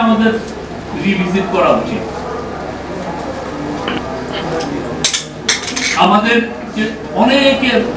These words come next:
গুম হয়েছে, যারা যারা গুম হয়েছেন, যে সমস্ত, আমি মায়ের ডাককে বলবো যে সেই সময় তারা যে গুম, যারা গুমের জন্য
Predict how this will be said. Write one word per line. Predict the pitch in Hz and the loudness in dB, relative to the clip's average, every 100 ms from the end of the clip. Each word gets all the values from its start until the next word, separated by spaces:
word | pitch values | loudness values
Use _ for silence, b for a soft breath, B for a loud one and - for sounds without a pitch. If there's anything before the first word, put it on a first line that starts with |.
| - - - - - - | -6 -8 -6 -6 -6 4
গুম | 208 220 175 | 10 10 10
হয়েছে, | 185 - 107 - - - - - - - - 359 359 151 - - - | 4 4 0 -2 -6 -6 -8 -8 -8 -6 -4 -2 -2 -4 -4 -4 2
যারা | 160 190 | 6 8
যারা | 202 202 196 | 8 6 8
গুম | 214 196 | 10 10
হয়েছেন, | 190 196 202 214 220 - - - - - | 8 4 4 4 4 2 -2 -4 -4 2
যে | 339 - | 4 6
সমস্ত, | 202 196 196 | 6 6 4
আমি | 196 180 | 4 4
মায়ের | 156 - - | 6 6 6
ডাককে | 185 180 - 196 | 4 4 4 4
বলবো | 185 170 165 202 294 143 - - | 4 4 4 4 2 0 -2 -2
যে | 147 160 | 0 4
সেই | 180 180 | 4 4
সময় | - 190 190 190 185 - | 2 4 4 4 2 2
তারা | 190 190 - | 4 4 4
যে | 185 170 | 2 0
গুম, | - 180 175 - - 151 | 0 2 0 -2 -2 2
যারা | 185 - - | 6 6 4
গুমের | - 302 - | 0 -2 -2
জন্য | - - | -4 -4